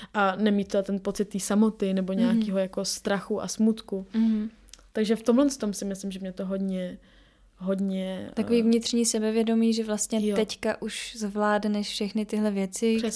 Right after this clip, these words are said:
Speaker 2: který si třeba... Mně přijde, že tyhle věci se učí jako lidi později, že
Speaker 1: Hmm.
Speaker 2: jako šestnáct nebo sedmnáct,
Speaker 1: Jo.
Speaker 2: tak to já jsem rozhodně ještě
Speaker 1: Hmm.
Speaker 2: takhle samostatná nebyla.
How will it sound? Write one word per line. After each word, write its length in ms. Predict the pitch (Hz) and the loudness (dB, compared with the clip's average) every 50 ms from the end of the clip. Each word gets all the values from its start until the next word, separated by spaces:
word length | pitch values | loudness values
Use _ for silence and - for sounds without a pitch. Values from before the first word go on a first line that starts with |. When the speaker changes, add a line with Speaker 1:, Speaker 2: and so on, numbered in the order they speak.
| 220 214 | 0 0
Speaker 2:
který 120 | 202 190 | 0 0
si 160 | 190 202 208 | 0 -2 -2
třeba... 600 | 196 - - 226 214 202 208 202 208 208 202 208 - - _ - - - - - - - - - - _ _ _ _ _ - | -2 -4 -4 -4 -2 0 0 0 0 0 -2 -4 -8 -14 _ -20 -20 -20 -20 -20 -20 -20 -20 -20 -20 _ _ _ _ _ -2
Mně 80 | 226 226 | -2 0
přijde, 240 | - 247 220 233 | 2 2 2 2
že 60 | 226 226 | 0 2
tyhle 260 | - 226 220 233 240 | 2 2 4 4 4
věci 240 | 226 220 - 233 220 | 4 2 0 0 0
se 160 | - 226 - | 0 0 0
učí 320 | - 202 - - 233 226 | 0 -2 -2 0 2 4
jako 320 | 226 214 214 214 - 220 220 214 214 214 214 214 214 214 214 226 226 - _ _ _ - | 4 4 2 0 0 0 2 2 4 4 2 2 2 0 -2 -2 -6 -10 _ _ _ -4
lidi 260 | 208 214 208 214 214 | -2 -2 0 -2 -4
později, 600 | 214 - - 220 202 196 196 196 185 170 170 185 - - - _ | -4 -4 -2 -2 0 -2 -2 -4 -4 -4 -6 -8 -12 -16 -18 _
že 120 | - - 233 | -2 2 4
Speaker 1:
Hmm. 80 | 240 | 4
Speaker 2:
jako 160 | 240 240 226 240 | 4 4 2 0
šestnáct 640 | - - 208 196 190 - - 208 208 208 202 202 | 0 -2 -4 -4 -4 -4 -2 -2 0 -2 -2 -4
nebo 220 | - 208 202 208 202 | -4 -4 -2 -2 -2
sedmnáct, 640 | - - 202 202 208 208 208 208 202 202 202 208 220 | -2 -2 0 0 2 2 2 2 0 0 -2 -2 -2
Speaker 1:
Jo. 180 | 220 220 214 208 - - _ _ - 208 | -2 -2 -2 -4 -10 -16 _ _ -14 -12
Speaker 2:
tak 180 | - - 202 196 - - - - _ _ | -8 -8 -8 -8 -10 -14 -20 -20 _ _
to 80 | - 214 | -6 -4
já 180 | 208 202 202 196 | -2 -2 -2 -4
jsem 220 | - - 214 214 | -4 -2 0 0
rozhodně 440 | 208 220 208 196 233 214 220 226 - | 2 2 2 4 4 6 6 6 4
ještě 260 | 226 196 - - 233 | 2 -2 0 2 4
Speaker 1:
Hmm. 80 | 226 226 | 4 4
Speaker 2:
takhle 240 | 214 220 220 214 208 | 4 2 2 0 0
samostatná 680 | - 220 208 208 202 208 - 220 196 - 214 208 208 208 | 0 0 0 0 -2 -2 -4 -8 -6 -4 -2 0 2 2
nebyla. 480 | 208 202 196 185 180 175 175 180 190 | 2 2 2 0 0 0 -2 -4 -8